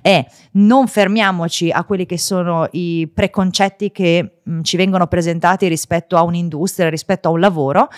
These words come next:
ma pensiamo a noi come persona che si è formata negli anni con la scuola, con l'idea di non faccio questo percorso perché voglio quel lavoro lì, ma voglio essere una persona preparata su questi campi. Questa preparazione poi noi la mettiamo in pratica al meglio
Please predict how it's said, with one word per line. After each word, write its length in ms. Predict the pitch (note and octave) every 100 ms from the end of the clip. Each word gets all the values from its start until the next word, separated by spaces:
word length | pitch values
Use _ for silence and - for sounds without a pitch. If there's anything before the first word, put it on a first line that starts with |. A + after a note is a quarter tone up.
| - - -
ma 360 | G#3+ G#3+ -
pensiamo 460 | - G3+ G3 A#3+ G3+
a 80 | E3
noi 500 | F3+ D4+ A3+ D3+ C#3+ _
come 240 | - F3+
persona 720 | - F3+ D#3 F#3+ D3+ E3 C4 B3+ _
che 100 | - D3
si 120 | -
è 40 |
formata 440 | - E3 E3 F3 E3
negli 220 | D#3 D#3
anni 240 | E3 D#3
con 140 | - D#3
la 60 |
scuola, 380 | D3 - G3+ D#3+ - - -
con 140 | A3
l'idea 240 | F#3+ A3
di 240 | G#3+ G#3 - _ -
non 340 | F#3+ G3+ G3+
faccio 340 | - A3+ -
questo 240 | F3 F#3+ F#3
percorso 440 | F#3+ F3+ F#3+ F#3
perché 200 | E3+ E3+
voglio 260 | F3 F3+ E3+ -
quel 380 | - A#3+ A3+
lavoro 340 | F#3 E3 F3 F3
lì, 300 | E3+ E3 B3 - _
ma 140 | A3+ A#3
voglio 280 | A#3+ C4+
essere 520 | A3 F#3+ - C4 C#4+ -
una 160 | G3+ G3
persona 360 | G#3 - A3
preparata 680 | - - B3 C4+ A#3 C4+ D4+
su 200 | D4+ D#4+
questi 360 | - D3+ - D3+
campi. 480 | C#3 - C#3 - - - - -
Questa 220 | A3 F3+
preparazione 640 | G3+ F3 A3 - A#3 C#4+
poi 160 | - F3+
noi 120 | F3+
la 80 | A3
mettiamo 380 | A#3 - G#3+ F3
in 160 | F3
pratica 720 | G3 - C#3 D3+ F#3+ G#3 A3+ -
al 140 | D#3
meglio 440 | D#3+ C#3+ D3 F#3